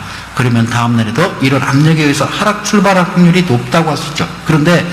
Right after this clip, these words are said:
둘째 날의 봉을 보니까 상당 부분의 매도세를 극복하면서 첫날의 몸통 그 안에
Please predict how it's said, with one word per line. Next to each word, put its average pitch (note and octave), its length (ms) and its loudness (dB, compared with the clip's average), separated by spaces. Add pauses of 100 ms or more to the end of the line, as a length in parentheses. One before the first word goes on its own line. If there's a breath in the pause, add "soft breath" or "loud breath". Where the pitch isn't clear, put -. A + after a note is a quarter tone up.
(500 loud breath)
둘째 F3+ 380 0
날의 G3 300 0
봉을 E3 240 4
보니까 D#3+ 420 2
상당 G#3 440 0
부분의 E3+ 340 4
매도세를 C#3 520 0
극복하면서 B2+ 680 0
첫날의 G#3 420 2
몸통 D#3 420 2
그 C#3 100 0
안에 D3+ 280 0